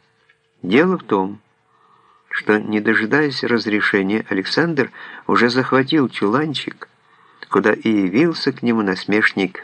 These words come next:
Феррес сообщить решение. Александр не замедлит ему отомстить.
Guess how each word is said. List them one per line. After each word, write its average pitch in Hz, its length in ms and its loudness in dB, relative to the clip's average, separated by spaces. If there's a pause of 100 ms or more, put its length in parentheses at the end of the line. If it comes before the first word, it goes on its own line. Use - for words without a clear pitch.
Феррес 123 580 0 (320)
сообщить 95 520 -2
решение. - 600 -4 (1500)
Александр 110 540 2
не 110 140 2
замедлит 107 600 0
ему 110 160 2
отомстить. - 840 -2